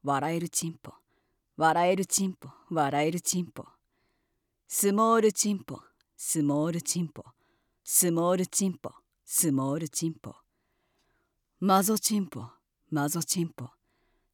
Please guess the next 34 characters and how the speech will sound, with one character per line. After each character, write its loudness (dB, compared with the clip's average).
マ 2
ゾ -2
チ -2
ン -6
ポ。 -20
マ -2
ゾ -6
チ -4
ン -6
ポ。 -18
マ 2
ゾ 0
チ -2
ン -2
チ -8
ン。 -16
マ 0
ゾ -4
チ -4
ン -4
チ -10
ン。 -20
マ 2
ゾ 0
チ -2
ン -2
チ -6
ン。 -10
マ 2
ゾ -2
チ -4
ン -4
チ -10
ン。 -20